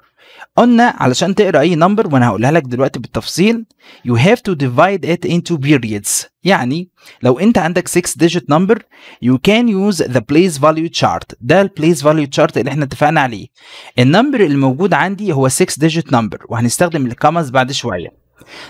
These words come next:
Three hundred seventy-two thousand eight hundred sixty-five. طيب احنا عندنا هنا مجموعتين or two periods. البيريد الأولانية five six eight. اهي five six eight. ones place، tens place، hundreds place. دول بنسميهم ال ones.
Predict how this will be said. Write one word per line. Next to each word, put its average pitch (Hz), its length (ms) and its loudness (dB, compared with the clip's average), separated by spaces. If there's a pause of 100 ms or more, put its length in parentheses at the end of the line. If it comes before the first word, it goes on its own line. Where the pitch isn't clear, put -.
(120)
Three 156 180 4
hundred 170 360 0
seventy-two 131 600 -2
thousand 180 560 0
eight - 200 -4
hundred 165 540 0 (100)
sixty-five. - 640 -6 (840)
طيب 120 240 2
احنا 208 200 0
عندنا 185 300 0
هنا 202 180 2
مجموعتين 156 720 -2 (220)
or 131 60 2
two 196 260 -2
periods. 135 600 0
البيريد 190 400 0
الأولانية 165 540 2
five 185 260 0
six - 520 -4
eight. 151 340 -2 (320)
اهي 135 260 2
five 160 400 0
six - 420 -4
eight. - 300 -12 (420)
ones 196 240 2
place، 170 320 0
tens 175 260 -2
place، 151 320 0
hundreds 139 480 -4 (100)
place. - 260 -12
دول 202 120 4
بنسميهم 175 500 -4
ال 139 180 0
ones. 120 500 -2